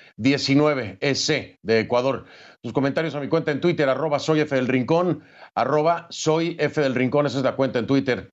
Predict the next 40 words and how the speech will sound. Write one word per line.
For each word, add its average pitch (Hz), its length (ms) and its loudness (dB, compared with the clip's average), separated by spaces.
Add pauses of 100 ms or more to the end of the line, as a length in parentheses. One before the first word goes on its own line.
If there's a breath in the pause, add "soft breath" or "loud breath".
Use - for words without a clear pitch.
(580)
La 139 100 0
pandemia 254 380 0
del 147 120 -2
coronavirus 143 600 0
entra 156 500 0
en 120 140 -4
su 127 160 -8
séptima 131 480 -2
semana 131 520 -2
con 113 220 0
números 117 680 -2 (140)
poco 147 240 -2
alentadores, 101 680 0
poco 165 300 -2
alentadores. 80 600 -6 (420)
Según 190 180 2
el 170 80 -2
conteo 175 280 0
de 170 80 2
la 151 80 -2
Universidad 139 460 -2
Johns 143 260 0
Hopkins, 175 540 -2 (320 soft breath)
los 127 160 -6
contagios 147 440 0
globales 135 540 0
superan 139 500 -2
los 117 300 -6
tres 170 300 -2
millones 139 720 0 (400)
y 120 80 -4
los 123 140 -2
fallecidos 135 580 0
ya 139 140 2
son 127 200 0
más 135 220 2
de 117 140 -6
doscientos 139 920 -2
nueve 110 440 2
mil 110 420 0